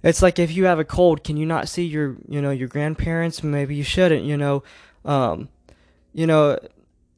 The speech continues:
and at the same time, you know, maybe you are vaccinated, okay? You, you still carry it. And so if they caught it, but you were vaccinated, they might still die from it.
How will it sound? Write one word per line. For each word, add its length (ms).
and 100
at 100
the 60
same 240
time, 320
you 80
know, 220
maybe 440
you 280
are 140
vaccinated, 760
okay? 460
You, 100
you 180
still 240
carry 460
it. 220
And 220
so 180
if 140
they 140
caught 360
it, 280
but 120
you 140
were 100
vaccinated, 760
they 240
might 200
still 220
die 220
from 320
it. 120